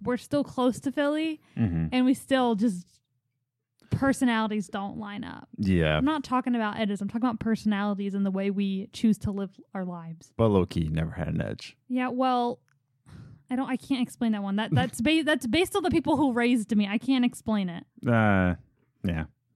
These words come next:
Speaker 2: But, uh, yeah, no, like, I, I definitely wanna be back in Philly. Uh, it's definitely one of those things that I want to, and then I step foot
Speaker 1: Mm-hmm.
Speaker 2: into Philly, I'm like, "Oh, no,
Speaker 1: Well,
Speaker 2: I've"
Speaker 1: that's why we said not in Philly.
Speaker 2: Yeah.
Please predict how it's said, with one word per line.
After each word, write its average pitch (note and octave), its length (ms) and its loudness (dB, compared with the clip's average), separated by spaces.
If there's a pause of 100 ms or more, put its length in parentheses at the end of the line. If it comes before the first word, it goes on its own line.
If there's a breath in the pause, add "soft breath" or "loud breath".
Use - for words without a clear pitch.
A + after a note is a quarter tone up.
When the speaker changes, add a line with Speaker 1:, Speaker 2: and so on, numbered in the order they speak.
(240)
Speaker 2:
But, B2 320 0 (520 soft breath)
uh, C#3+ 340 0
yeah, F3+ 200 2
no, F#3+ 200 0
like, E3+ 320 0
I, F3 200 2 (140)
I E3+ 80 2
definitely F3+ 340 0
wanna D3 240 2
be A2+ 220 2
back G#2 300 -4
in F#2+ 140 -2
Philly. F2+ 480 0 (600)
Uh, F#2+ 300 0
it's B2 220 -2
definitely G3 380 -2
one E3+ 120 2
of D3+ 60 2
those C3+ 100 -2
things C#3+ 200 0
that C3+ 140 0
I A2+ 100 2
want G2 360 0
to, E3+ 220 0
and A2 160 0
then G#2 100 2
I G2 80 4
step A2+ 220 0
foot A2+ 220 2
Speaker 1:
Mm-hmm. - 20 -
Speaker 2:
into A#2+ 120 0
Philly, D3 280 2
I'm A2 100 0
like, G#2 180 -2
"Oh, A#2 100 -4
no, A#2+ 160 -4 (120)
Speaker 1:
Well, - 60 0
Speaker 2:
I've" D4 120 2
Speaker 1:
that's E4 220 -2
why F4 180 0
we D4+ 120 2
said C4 340 -2
not A#3 300 -2
in A3+ 320 0
Philly. - 580 -8
Speaker 2:
Yeah. F2 320 2